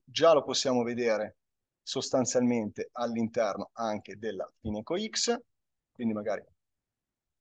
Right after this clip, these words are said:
eccolo qua, eccolo qua, vediamo che abbiamo questo ordine pendente, tra l'altro siamo stati appena eseguiti, abbiamo il nostro livello di stop loss e il nostro livello di take profit. Quindi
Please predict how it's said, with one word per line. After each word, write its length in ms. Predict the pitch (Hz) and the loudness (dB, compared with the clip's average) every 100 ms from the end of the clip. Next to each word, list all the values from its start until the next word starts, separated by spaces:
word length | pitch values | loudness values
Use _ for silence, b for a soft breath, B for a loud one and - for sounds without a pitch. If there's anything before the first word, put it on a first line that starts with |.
| _ _ _ _ _ _ _ _ _ _ _ _ _ _ _ _ _ _ _ _ _ _ | _ _ _ _ _ _ _ _ _ _ _ _ _ _ _ _ _ _ _ _ _ _
eccolo 420 | - 117 - 180 | 0 0 4 4
qua, 380 | 220 220 240 220 | 8 8 8 4
eccolo 300 | 120 143 196 | 0 2 4
qua, 160 | 214 214 | 8 6
vediamo 260 | 151 139 | 6 4
che 100 | 131 | 4
abbiamo 300 | 135 139 131 | 4 6 4
questo 380 | 123 175 - 156 | 2 -2 0 4
ordine 340 | 147 131 131 131 | 2 4 0 2
pendente, 480 | 220 226 185 127 | 2 4 4 2
tra 140 | 123 131 | 4 4
l'altro 180 | 135 131 | 4 4
siamo 220 | 143 131 | 2 2
stati 200 | 156 127 | 0 -2
appena 280 | 113 127 131 | -2 0 0
eseguiti, 400 | 214 240 165 127 | 0 0 0 0
abbiamo 260 | 127 123 | 2 4
il 60 | 135 | 6
nostro 280 | 165 - 135 | 6 4 0
livello 280 | 135 147 | 2 2
di 100 | 170 | 2
stop 240 | 220 277 269 | 2 2 2
loss 360 | 104 69 - - | 0 -2 -6 2
e 60 | |
il 80 | 240 | 4
nostro 280 | 131 - 127 | 4 2 -4
livello 320 | 117 101 87 | -4 -2 -4
di 100 | 95 | -6
take 200 | - 98 | -10 -14
profit. 380 | - 104 - _ | -10 -12 -12 _
Quindi 320 | - 165 101 | -2 0 0